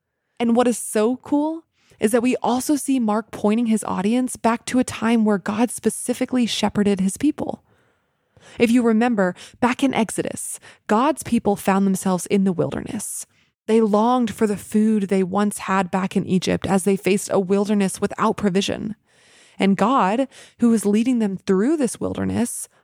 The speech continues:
also provided for them. He miraculously sent manna to his people to sustain them, and he provided more than enough each day. Just like God provided in the desert, Mark tells us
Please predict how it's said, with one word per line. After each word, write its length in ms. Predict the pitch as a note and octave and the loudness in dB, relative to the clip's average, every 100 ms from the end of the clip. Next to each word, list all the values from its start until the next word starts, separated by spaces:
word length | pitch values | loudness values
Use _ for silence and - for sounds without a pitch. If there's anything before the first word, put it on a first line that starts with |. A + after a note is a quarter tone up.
| _ | _
also 360 | - A#3 - B3+ | 0 0 0 0
provided 420 | C4+ B3+ C#4 D4+ | 0 -2 -2 -2
for 120 | - | -4
them. 360 | - - - G3 - _ _ _ _ | -6 -6 -8 -10 -12 _ _ _ _
He 160 | - B3 | 0 2
miraculously 800 | B3 A3+ A3+ B3 B3+ A3+ G3+ G#3 | 4 2 0 0 2 2 0 -2
sent 340 | G3 - G#3+ - | -2 -2 -2 0
manna 320 | F#3+ G#3 G3+ | 0 2 0
to 140 | - | 0
his 120 | G3 - | -2 -2
people 440 | - F#3 F3+ E3+ - - _ | -8 -4 -4 -4 -12 -20 _
to 100 | - | -6
sustain 560 | - G#3+ - F#3+ G3+ G3+ | -2 -4 -2 0 0 0
them, 380 | - - - - _ _ - - | -4 -6 -10 -14 _ _ -12 0
and 120 | G3+ | 2
he 140 | G#3+ | 4
provided 500 | G#3 G3 G#3+ B3+ G#3 | 2 0 0 0 0
more 320 | F#3+ F#3+ A3 | 0 2 2
than 140 | A3+ G#3 | 2 0
enough 380 | F#3 F#3 F3 - | 0 -2 -4 -4
each 280 | F#3+ - - | -4 -4 -4
day. 380 | - - - _ _ _ _ _ _ _ | -2 -2 -8 _ _ _ _ _ _ _
Just 340 | - C4+ C#4+ - | 0 0 0 0
like 240 | B3+ A3+ | 2 2
God 300 | - G3 G3+ | 0 0 2
provided 500 | G3+ F#3 G3+ G3 G3+ | 0 0 0 2 0
in 100 | - | 0
the 60 | F#3 | 0
desert, 480 | F3 - - - - _ - - - - | 0 -4 -4 -6 -10 _ -20 -20 -20 -8
Mark 320 | - G#3 A#3 - | 0 2 2 0
tells 300 | G#3 G3+ F3+ | 0 2 2
us 240 | E3+ - | 0 -4